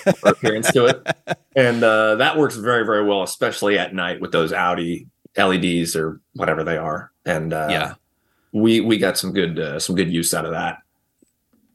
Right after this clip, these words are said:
Speaker 1: But just to jab at the Cannonball community quickly, I will say you and I, I think, are on the same page about this whole safety record thing.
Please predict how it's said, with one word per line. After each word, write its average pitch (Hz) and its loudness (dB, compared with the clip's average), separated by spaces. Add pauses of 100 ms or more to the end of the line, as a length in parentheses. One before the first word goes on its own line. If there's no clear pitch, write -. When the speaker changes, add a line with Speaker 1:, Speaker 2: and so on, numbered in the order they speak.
(160)
Speaker 1:
But 110 0 (260)
just 202 4
to 120 4
jab 123 2
at 113 0
the 113 2
Cannonball 117 2
community 110 0
quickly, 95 0
I 120 2
will 143 6
say 139 0
you 98 -2
and 104 -2
I, 104 -2
I 98 -4
think, 113 -4
are 107 2
on 107 0
the 98 -6
same 92 -4
page 95 2
about 90 -2
this 85 -4
whole 90 2
safety 90 0
record 104 0
thing. 117 0